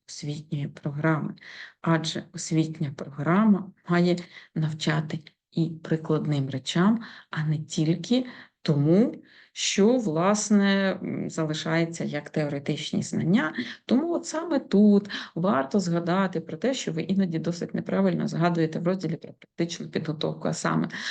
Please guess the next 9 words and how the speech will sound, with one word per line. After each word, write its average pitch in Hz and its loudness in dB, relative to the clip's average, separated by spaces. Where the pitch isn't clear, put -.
практичні 262 2
заняття, 214 6
лабораторні, 208 4
центри 226 0
практичної 220 2
підготовки, 196 2
все - 0
інше 214 6
матеріальне, 175 0